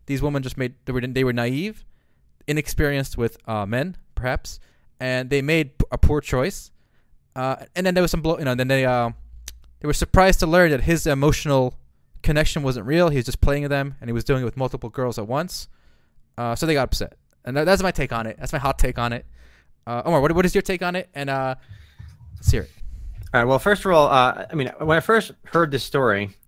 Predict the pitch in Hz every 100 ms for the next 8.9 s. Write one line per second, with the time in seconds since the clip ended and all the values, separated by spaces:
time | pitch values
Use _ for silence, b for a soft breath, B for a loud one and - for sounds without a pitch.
0 | _ 120 113 117 160 165 147 127 120 107
1 | - 110 - 113 120 123 - 127 214 143
2 | 139 143 117 98 - 143 117 - - 151
3 | 165 131 131 127 113 131 123 101 101 92
4 | 87 110 107 120 110 131 156 131 123 123
5 | 123 110 104 95 - 123 120 104 117 123
6 | 143 139 135 127 131 123 123 110 107 -
7 | 117 123 120 104 - 110 - 107 95 98
8 | 95 120 123 156 117 98 98 98 107